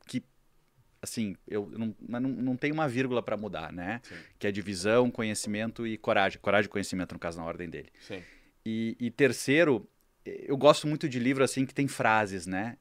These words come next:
Speaker 1: E, e aí aqui tu abre o livro, qualquer página aqui, ó, abri, ó. Já tem uma frase que te dá uma porrada.
Speaker 2: Lê aí.
Speaker 1: Essa aqui, por exemplo, é: "Se falta de tempo realmente fosse uma justificativa pra você não tirar os seus projetos do papel,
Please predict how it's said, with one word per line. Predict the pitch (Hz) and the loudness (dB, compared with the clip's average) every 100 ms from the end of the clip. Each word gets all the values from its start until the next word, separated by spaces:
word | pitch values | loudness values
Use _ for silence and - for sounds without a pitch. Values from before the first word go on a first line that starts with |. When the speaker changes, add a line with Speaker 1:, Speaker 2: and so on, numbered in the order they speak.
| _ | _
Speaker 1:
E, | 117 113 - 120 | -8 -6 -4 4
e | |
aí | 120 160 | 6 6
aqui | 185 190 | 2 2
tu | 208 | 6
abre | 202 208 | 8 6
o | |
livro, | 180 196 208 | 2 2 4
qualquer | 196 - 214 | 4 6 4
página | 196 170 | 4 4
aqui, | 123 | 4
ó, | 90 90 | 2 2
abri, | 110 98 | 0 -2
ó. | 76 _ _ _ _ _ _ | -2 _ _ _ _ _ _
Já | 120 | -6
tem | 120 127 | -4 -2
uma | 127 | -2
frase | - 127 131 | 4 4 4
que | 127 | -2
te | 135 | -2
dá | 123 | 2
uma | 120 | 2
porrada. | - 101 90 82 - - | 0 -2 -2 -10 -16 -4
Speaker 2:
Lê | 127 110 | 0 0
aí. | - - _ _ _ - | -2 -14 _ _ _ -6
Speaker 1:
Essa | 101 117 | -2 -2
aqui, | 123 | 2
por | 120 113 | 4 4
exemplo, | 104 120 117 | 6 4 6
é: | 101 | 4
"Se | - - 131 | 4 -2 2
falta | 147 185 185 | 6 6 4
de | 151 | 2
tempo | 147 147 | 2 4
realmente | 135 127 117 123 | 4 6 6 4
fosse | - 117 117 | 0 -2 0
uma | 120 107 | 0 0
justificativa | 104 180 - 160 135 120 120 | 0 -4 -6 0 2 2 0
pra | 110 107 | -2 -2
você | 101 - 107 | -2 -4 0
não | 113 147 | 2 0
tirar | - 117 101 104 | 0 4 4 2
os | |
seus | - 104 | -6 -8
projetos | - 98 87 90 87 80 | -2 -2 0 -2 -2 -10
do | 87 | -8
papel, | 87 - 107 - | -4 4 4 2